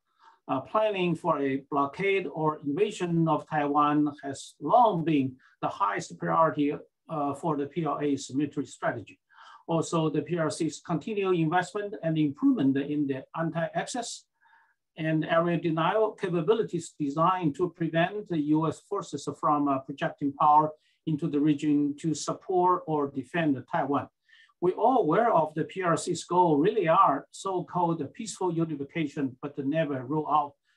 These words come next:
the use of a force. Next page, please.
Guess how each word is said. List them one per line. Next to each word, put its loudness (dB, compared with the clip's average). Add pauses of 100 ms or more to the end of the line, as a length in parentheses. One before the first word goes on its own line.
(140)
the -6
use -2
of -12
a -8
force. -8 (380)
Next -8
page, -8
please. -14